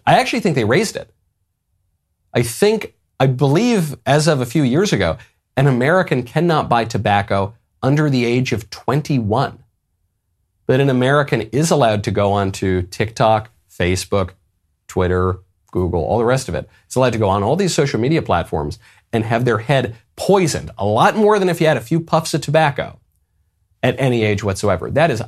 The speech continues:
obviously insane. It poisons people's minds. It gets them hooked on porn, for one, but all sorts of other crazy ideas and terrible things that are being presented to kids. So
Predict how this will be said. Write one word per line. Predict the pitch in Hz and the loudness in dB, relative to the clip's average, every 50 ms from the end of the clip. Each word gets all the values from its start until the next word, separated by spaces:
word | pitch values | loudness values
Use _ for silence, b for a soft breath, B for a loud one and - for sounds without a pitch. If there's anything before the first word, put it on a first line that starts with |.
| - - | -6 -2
obviously | 110 120 127 120 101 95 82 - - - - 73 67 62 - - | 0 0 0 0 -2 -4 -6 -8 -8 -8 -8 -8 -8 -8 -10 -14
insane. | 67 64 - - - - - 110 104 98 95 95 98 95 b b b b | -16 -14 -14 -12 -8 -4 -2 -2 -2 0 -2 -2 -4 -4 b b b b
It | b - - - | b -14 -14 -14
poisons | - - - - 240 123 - 110 87 90 | -6 -2 0 0 0 0 -2 -4 -6 -6
people's | - - 95 85 - 78 73 - - - _ - | -6 -6 -6 -6 -6 -6 -8 -10 -12 -14 _ -8
minds. | 117 104 92 85 85 85 82 85 92 92 - - b b b b | -4 -2 -2 -2 -2 -2 -2 -2 -4 -6 -6 -10 b b b b
It | 92 | -6
gets | 92 107 104 107 - | -4 -4 -4 -4 -4
them | - - | -6 -6
hooked | 98 - 117 110 117 - - - | -4 -4 -4 -4 -6 -10 -8 -4
on | 92 87 87 85 82 78 104 - _ _ _ | -2 -2 -2 -2 -4 -6 -8 -10 _ _ _
porn, | - - 151 156 120 87 73 73 80 80 | -4 -2 0 0 0 -2 -2 -4 -6 -6
for | - - 80 | -4 -4 -2
one, | 82 95 110 123 101 71 80 92 B B B B B | 0 0 0 -2 -2 -4 -6 -8 B B B B B
but | - 147 - | -4 -2 0
all | - 190 220 220 | 2 2 2 2
sorts | - - - 123 131 151 139 - | 0 -2 -2 -2 0 0 -2 -2
of | 95 87 | -4 -4
other | 87 82 76 67 | -4 -4 -4 -6
crazy | - - - _ - - 82 110 123 135 139 127 113 104 85 - | -10 -12 -20 _ -8 -6 -4 -2 0 0 0 0 -2 -4 -4 -4
ideas | - 82 87 85 71 - - 95 101 107 113 110 98 82 - - | -6 -6 -6 -6 -8 -8 -6 -4 -2 -2 -2 -2 -2 -4 -6 -10
and | - - - - | -12 -14 -16 -18
terrible | - - - 107 120 101 113 101 85 85 76 71 - - _ _ _ - | -12 -6 -4 -2 0 0 0 -2 -2 -4 -6 -6 -10 -14 _ _ _ -4
things | - 104 98 95 87 90 | -2 -2 0 0 -2 -2
that | 87 | -2
are | 90 | -2
being | 85 85 82 76 | -2 -2 -2 -4
presented | 92 87 87 98 85 76 98 90 80 - | -4 -4 -4 -4 -4 -6 -4 -6 -6 -8
to | - - | -10 -10
kids. | - - 85 - | -8 -6 -4 0
So | - 135 127 | 0 0 -2